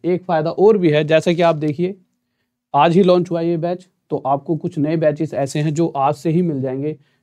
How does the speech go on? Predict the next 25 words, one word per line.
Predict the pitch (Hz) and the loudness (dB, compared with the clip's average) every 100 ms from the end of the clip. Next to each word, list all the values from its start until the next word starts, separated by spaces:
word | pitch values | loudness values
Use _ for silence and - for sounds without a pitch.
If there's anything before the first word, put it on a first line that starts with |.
| - | -10
जिससे | 139 160 | -4 -2
आपका | 143 139 156 | -2 -2 -6
सिलेबस | - 143 139 170 | -2 -2 0 -2
साथ | - 139 139 - | -2 -4 -4 -4
ही | |
साथ | 139 131 135 | -4 -4 -6
चलता | - 127 120 113 170 202 220 _ | -6 -6 -6 -6 -6 -6 -8 _
रहेगा, | 131 117 104 | -6 -4 -4
ठीक | 95 208 | 0 0
है। | 220 - _ _ _ _ _ _ _ - | 0 -6 _ _ _ _ _ _ _ 0
और | 147 | 2
देखिए, | 151 160 190 | 2 2 0
और | - 247 262 _ - | 2 0 0 _ -2
एक | 240 277 | 0 2
बात | 233 262 262 | 4 2 2
और | 226 254 | 2 2
जो | 247 | 2
सबसे | 240 202 190 | 0 0 0
बड़ा | 170 | 2
फ़ायदा | 160 151 143 | 2 2 2
है | 147 196 - | 0 -2 -4
वो | 143 160 | -4 -4
क्या | - 190 | -4 -6
है, | 139 165 - - | -6 -10 -12 -8
देखिए | 123 113 | -6 -6